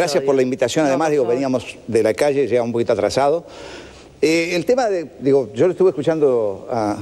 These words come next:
Speaker 2: a Ale hace un rato cuando, cuando arrancó y ahora lo que estaba terminando de decir, y coincido plenamente, es decir, eh, uno que tiene el contacto diario con la policía en
Speaker 1: Sí.
Speaker 2: la calle,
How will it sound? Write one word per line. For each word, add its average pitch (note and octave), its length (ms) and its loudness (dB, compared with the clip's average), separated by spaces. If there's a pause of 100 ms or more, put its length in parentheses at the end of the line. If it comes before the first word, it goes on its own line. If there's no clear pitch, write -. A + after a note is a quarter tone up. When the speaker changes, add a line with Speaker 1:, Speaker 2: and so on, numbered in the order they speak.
Speaker 2:
a B2 160 2
Ale C#3 140 4
hace B2 160 -2
un A#2 80 -2
rato C3 380 2
cuando, G#2+ 200 -2
cuando G#2+ 220 0
arrancó A2 460 2
y C3 120 -4
ahora C3 320 2
lo A#2 80 0
que G2+ 60 -6
estaba A2 320 0
terminando A#2+ 480 0
de A#2+ 60 4
decir, D3 400 0
y C3+ 80 -2
coincido G3 320 2
plenamente, E3 420 0
es C#3 100 0
decir, D#3 160 0 (640)
eh, - 180 2
uno A#3+ 200 4
que A#3 80 0
tiene A3+ 160 0
el F3+ 40 -2
contacto E3+ 360 0
diario C#3+ 400 2
con A#2 120 -2
la A2+ 120 -2
policía A2+ 380 0
en - 40 0
Speaker 1:
Sí. - 20 2
Speaker 2:
la A#2 120 -2
calle, F2+ 400 -2